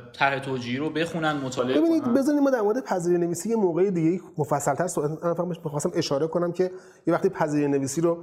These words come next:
Speaker 2: شنونده ها با عرض اولیه اشتباه نگیرن،
Speaker 1: درسته.
Speaker 2: اتفاقاً پذیره‌نویسی از اون کارهای خیلی جذاب و جالبه که هم توش ما نتایج درخشان دیدیم، هم افتضاحات دیدیم هر دوش.
Speaker 1: بله.
Speaker 2: لذا تشخیصش خیلی، من خودم،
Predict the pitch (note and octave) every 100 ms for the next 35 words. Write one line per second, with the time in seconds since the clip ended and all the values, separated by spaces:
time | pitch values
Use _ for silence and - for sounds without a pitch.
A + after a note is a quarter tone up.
0 | - - D#3 D3 C3+ C3 C#3 D3+ C#3+ C3
1 | - - C#3+ C3+ C3+ C3 C3 D#3 F3+ -
2 | C#3+ F#3 G3+ D#3 D3+ - - - F#3 G3
3 | F3+ G#3 B3+ A3 G3 G3 F#3+ F#3+ F3+ B3
4 | G#3+ F#3 A3+ A#3+ - - - F3+ E3+ G#3
5 | A3 A#3 G#3 F#3 E3 D3 F#3+ G3+ A3 F3+
6 | E3 E3 G3 A3+ - A3+ A3+ - - -
7 | - A#3+ G3+ D#3+ A3+ G3+ A#3 A3 F#3 E3
8 | F3+ F3+ F#3+ G#3+ A#3+ A#3+ A#3+ A#3 A3+ A3
9 | A#3 A#3 - - _ - A3 - G3+ -
10 | F3 E3+ D#3 D#3+ - A2 A2 A#2+ C#3 A#2+
11 | A#2+ - - - B2+ C#3 E3+ F#3 A3+ C4+
12 | - - F3+ - - A3+ A#3+ A#3+ G#3 F3+
13 | F#3+ - G#3+ G#3+